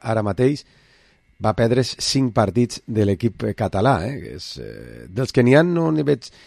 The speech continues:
Està el del Pablo García, crec que és, no? Adrián Liso, està Pau Navarro. Claro, saps lo que passa? Que quan jo era més jove, en vint anys era molt difícil estar en un equip de primera divisió. Normalment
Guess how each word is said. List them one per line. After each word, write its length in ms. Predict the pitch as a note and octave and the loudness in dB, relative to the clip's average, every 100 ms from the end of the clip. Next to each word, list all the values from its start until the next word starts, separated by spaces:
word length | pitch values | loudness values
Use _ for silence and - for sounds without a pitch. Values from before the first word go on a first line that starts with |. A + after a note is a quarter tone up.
| - _ | -20 _
Està 420 | - G#2 - C3+ A#2 | -4 -4 4 6 6
el 100 | G#2+ | 6
del 920 | G#2+ G#2 G2+ G2+ G2 G2+ G2 G2 G2 _ | 6 6 4 0 -2 -4 -6 -6 -8 _
Pablo 220 | C3 B2+ | 4 4
García, 360 | B2+ A#2 D#3+ E3 | 4 2 4 4
crec 200 | B2+ A#2+ | 4 2
que 80 | A#2 | 0
és, 120 | E2+ | 0
no? 260 | A#2+ G3+ A3+ _ _ _ _ _ _ _ _ _ _ _ _ _ _ _ _ _ | -2 -2 -8 _ _ _ _ _ _ _ _ _ _ _ _ _ _ _ _ _
Adrián 420 | G2 G#2 A#2+ A#2+ | -4 2 4 6
Liso, 460 | D#3 - G3+ A3+ - _ _ _ _ _ _ _ _ | 4 2 0 0 -6 _ _ _ _ _ _ _ _
està 1400 | - G#2+ - G2+ G#2 G#2 G#2 G2+ G2 G2 F#2+ F#2 F#2 F#2 F#2 | -12 -12 -4 0 2 2 0 0 -2 -2 -2 -2 -4 -4 -2
Pau 200 | B2 A2+ | 2 2
Navarro. 560 | A2+ B2+ E3+ F#3+ A#3 - _ _ _ _ - - | 4 6 4 4 -2 -8 _ _ _ _ -20 0
Claro, 220 | D3 C3+ | 6 6
saps 160 | - D#3+ | 6 4
lo 80 | E3+ | 4
que 100 | D3 | 2
passa? 340 | F3 C3+ E2+ - | 2 0 -6 -10
Que 140 | B2 | -8
quan 180 | - G#2+ | -4 0
jo 60 | C3 | 2
era 100 | F3+ | 2
més 160 | F3+ | 2
jove, 380 | C3 D#3 C#3 F3 - _ - | 0 0 -2 -6 -14 _ -6
en 160 | A2 | -4
vint 200 | G#2 C3+ B2 | -2 -2 0
anys 200 | C3+ C3+ | -2 0
era 80 | B2+ | 0
molt 240 | A#2+ B2 | -2 -4
difícil 440 | G#2 - A2+ - F#2 | -6 -8 -8 -8 -10
estar 180 | - G2+ | -6 -4
en 60 | F#2+ | -4
un 40 | |
equip 140 | F#2 G2+ | -4 -4
de 100 | G#2 | -4
primera 260 | G2+ G#2+ G2 | -6 -6 -6
divisió. 440 | F2 D#2+ F2 D#2+ | -6 -6 -8 -2
Normalment 500 | A2+ B2 C3+ C#3 | 2 4 4 2